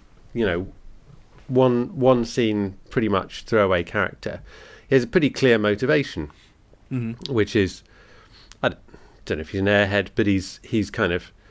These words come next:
Speaker 1: a, he, he's not that, he's not that much interested in the job. He, he's only interested in, you know, he'll, he'll take, he'll, he'll t-, he'll take the money,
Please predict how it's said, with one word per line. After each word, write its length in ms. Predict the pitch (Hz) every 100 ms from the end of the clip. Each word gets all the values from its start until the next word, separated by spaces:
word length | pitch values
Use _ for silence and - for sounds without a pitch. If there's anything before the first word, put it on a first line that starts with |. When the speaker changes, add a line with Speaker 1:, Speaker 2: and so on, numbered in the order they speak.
| - _ - - - _ -
Speaker 1:
a, 100 | - - - 117 - - - - - - - - - - - - - - - - - - 587 571 554 523 554 -
he, 400 | - 131 135 135 -
he's 140 | - 139
not 180 | 175 139
that, 180 | 120 120
he's 140 | 123
not 180 | 156 147
that 180 | 123 139
much 220 | 131 -
interested 920 | 165 147 - 104 - - 95 92 - -
in 440 | 123 107 95 90 - - - - - - - - -
the 120 | 113
job. 460 | 107 120 95 92 101
He, 120 | 123 143
he's 260 | 107 110
only 300 | 113 104 107
interested 800 | 95 98 - 92 - - 92 - -
in, 440 | 117 95 92 90 92 - - - - -
you 100 | 120
know, 100 | 87
he'll, 280 | 85 120 107 - -
he'll 140 | 127
take, 260 | 127 139 127
he'll, 280 | 127 127 - -
he'll 220 | 131 123
t-, 220 | 107 110 - - _ - - - - _ -
he'll 160 | - 139
take 240 | - 151
the 80 | 123
money, 440 | 107 85 92 117